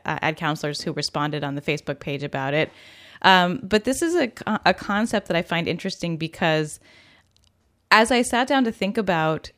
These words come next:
ads that I don't like or products that I do like but that have ads that I don't like, there's not a huge overlap. And I think that's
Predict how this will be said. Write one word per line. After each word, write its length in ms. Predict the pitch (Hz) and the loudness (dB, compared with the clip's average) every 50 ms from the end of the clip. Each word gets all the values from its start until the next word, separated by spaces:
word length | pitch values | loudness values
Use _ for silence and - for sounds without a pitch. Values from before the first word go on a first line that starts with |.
| _ _ _ _ _ _ _ - | _ _ _ _ _ _ _ 4
ads 400 | 180 185 180 180 180 180 170 - | 6 6 6 6 4 2 0 0
that 140 | - 170 160 | 0 0 2
I 140 | 160 160 160 | 2 0 0
don't 340 | 151 165 156 165 165 - - | 0 2 0 0 0 -2 -2
like 580 | 151 147 147 156 175 196 - - - - _ _ _ - | -2 -2 -2 -2 -4 -6 -8 -12 -20 -20 _ _ _ -2
or 260 | - 165 160 156 156 151 _ - | 0 2 4 4 2 0 _ -6
products 380 | - - 180 165 170 165 - - | 0 2 4 4 4 2 0 0
that 100 | 180 165 | 0 2
I 80 | 156 | 2
do 300 | 160 151 - 156 160 160 | 0 0 -2 -2 0 0
like 320 | 165 165 160 165 165 165 - | 2 2 0 0 0 -2 -6
but 140 | 160 - | -6 -2
that 160 | - 156 156 156 | -2 -2 -2 -2
have 180 | 165 151 147 | -2 -4 -2
ads 220 | 147 147 147 151 - | -2 -2 -2 -2 -2
that 80 | 160 | -4
I 40 | 151 | -4
don't 260 | 147 - 156 156 - | 0 0 -2 0 2
like, 240 | 208 220 220 214 - - - - - - - _ - | 2 2 2 0 -2 -10 -20 -20 -20 -20 -16 _ 2
there's 240 | - 277 320 311 | 4 4 4 4
not 180 | 339 339 359 453 | 2 0 0 0
a 80 | 523 508 | -2 -2
huge 240 | - 381 339 - | 0 0 0 0
overlap. 560 | - - 254 262 277 262 185 151 123 - - - | 0 -2 0 0 0 0 0 0 0 0 -2 0
And 120 | - 202 | 0 2
I 100 | 208 220 | 2 2
think 240 | 220 - 262 269 277 | 0 0 -2 -2 0
that's 400 | - 370 330 330 - - - - | 0 0 -2 -2 -4 -12 -14 -14